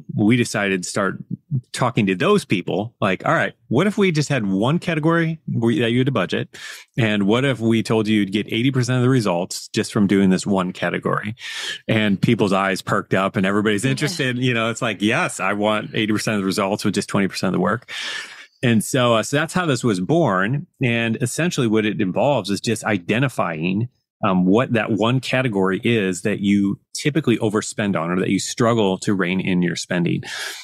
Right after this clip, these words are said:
Speaker 1: And, you know, it's no surprise that for most people, it's food related, but it also might be hobby related. It might be whatever. If we're making Amazon dot com its own category, <laughs> like, it could be
Speaker 2: <laughs>
Speaker 1: that. Um, for partiers, it might be buying alcohol on the weekends, like, whatever the thing is. But,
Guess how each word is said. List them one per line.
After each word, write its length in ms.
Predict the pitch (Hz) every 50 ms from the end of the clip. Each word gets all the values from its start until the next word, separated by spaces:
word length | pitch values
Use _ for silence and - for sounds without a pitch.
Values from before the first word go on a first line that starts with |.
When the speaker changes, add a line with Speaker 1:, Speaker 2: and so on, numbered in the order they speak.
| - _ -
Speaker 1:
And, 380 | 135 123 107 104 101 98 92 90
you 240 | 151 - - 120 104
know, 100 | 95 101
it's 140 | 127 -
no 140 | 147 151 147
surprise 460 | 127 - 107 - 120 110 104 101 98
that 120 | 107 104 -
for 140 | - 110 101
most 340 | 98 113 120 131 120 -
people, 280 | - 113 - 104 101 92
it's 240 | 98 90 - - -
food 340 | - - - 135 127 120 113
related, 600 | 107 92 90 87 82 78 73 87 117 120 120 - _ _ _ -
but 160 | 113 107 -
it 100 | 127 123
also 320 | 135 139 135 - - 139
might 220 | 117 110 110 110 -
be 120 | 120 113
hobby 400 | 98 - - 107 104 101 110 104
related. 600 | 98 98 98 95 95 95 90 98 98 98 95 95 -
It 140 | - 104 92
might 260 | 101 107 110 110 -
be 300 | - 104 101 98 98 95
whatever. 380 | 95 98 107 101 85 87 85 -
If 160 | - 104 -
we're 120 | - 117 101
making 440 | 95 104 107 110 107 - 113 101 -
Amazon 380 | 113 113 110 107 95 104 98 101
dot 200 | 101 98 95 -
com 320 | - 113 101 98 95 98
its 160 | 98 92 -
own 300 | - 113 101 101 104 101
category, 600 | - 110 101 95 95 87 92 92 92 95 92 101
<laughs> 60 | 104
like, 200 | - 135 113 110
it 120 | - 101 -
could 160 | - 113 107
be 100 | 101 104
Speaker 2:
<laughs> 60 | 98 98
Speaker 1:
that. 240 | 98 98 95 92 - - - - - - - - - - -
Um, 320 | 117 104 98 95 92 90 90
for 160 | - 139 -
partiers, 680 | - 113 135 135 131 127 127 123 117 117 120 110 110
it 80 | 120 110
might 260 | 120 113 117 113 -
be 220 | - 123 110 113
buying 480 | 110 101 104 104 104 117 113 113 113 110
alcohol 360 | 107 104 - 113 110 107 104
on 40 | 101
the 80 | 101
weekends, 420 | 101 101 98 - - 95 95 95 -
like, 120 | 104 95
whatever 240 | 107 127 143 139 123
the 80 | 117 110
thing 220 | - 110 101 104
is. 300 | 104 104 98 95 92 -
But, 260 | - 120 107 101 -